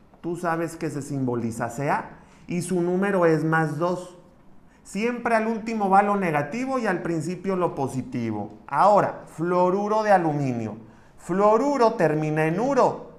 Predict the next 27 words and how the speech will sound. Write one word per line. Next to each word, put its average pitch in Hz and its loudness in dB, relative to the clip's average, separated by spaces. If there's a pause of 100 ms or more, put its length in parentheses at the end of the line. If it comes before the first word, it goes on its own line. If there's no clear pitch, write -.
(140)
Fluoruro 190 2
es 190 -2
de 196 0
flúor, 226 2
pones 147 -2
la 135 6
F. 185 -4 (160)
El 135 -6
fluoruro 147 -2
se 156 -4
simboliza 123 -2
F. 156 -6 (280)
Uro 240 2
significa 185 -2
que 180 -4
toma 165 0
el 170 -2
valor 127 4
negativo. 123 -2 (420)
Y 143 -2
el 151 4
aluminio 190 4
es 180 -2
positivo, 196 -2
se 233 -2
simboliza 156 2
L. 196 -2